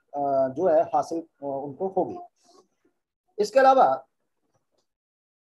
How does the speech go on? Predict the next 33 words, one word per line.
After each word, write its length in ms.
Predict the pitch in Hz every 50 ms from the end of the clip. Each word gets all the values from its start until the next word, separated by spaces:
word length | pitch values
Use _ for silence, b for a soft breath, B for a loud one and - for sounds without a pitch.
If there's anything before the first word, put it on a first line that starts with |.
| _ _ _ _ _ _ -
ये 180 | 147 185 233
भी, 280 | 240 294 285 277 277 247
अ, 60 | - - _ _ _ - 185
साथ 400 | 185 175 175 190 180 196 196 208
में 80 | 233
हो 140 | 196 185 214
सकता 240 | 214 214 208 - 233
है 60 | 226
कि 200 | 226 240 240 233
छोटे-छोटे 360 | - - - 208 208 220 226
मुद्दों 300 | 214 190 180 - 214 220
को 200 | 220 220 208 208
लेकर 360 | 208 175 170 185 190 208 196 190
आप 380 | - 160 170 175 185 180 180 180 143 143 139 -
थोड़े 140 | 175 180 180
से 160 | 180 - 170
ज्यादा, 360 | 147 143 135 127 143 147 151 156 - - - -
अ, 300 | 139 139 131 127 127 123 120 117 104 _ _ _ _ 101 - _ _ _ - -
गर्मी 280 | 165 175 180 190 196 185
में 120 | 175 170
आ 120 | 160 156
जाएं 240 | 147 151 160 156 151
या 100 | 156 147
तैश 560 | 143 - _ _ - - 180 196 208 190 180
में 100 | 185 185
आ 160 | 170 147 135 131
जाएं 180 | 131 127 131
या 200 | 131 151 165 165
अपनी 320 | 165 165 165 170 175 175 156
प्रतिक्रिया, 640 | - 165 160 - 170 160 - 165 175 190 196 160 123 - - _ _ _ - -
अ, 220 | 127 127 123 120 113
जो 180 | 113 120 165
है, 300 | 160 185 185 139 113 -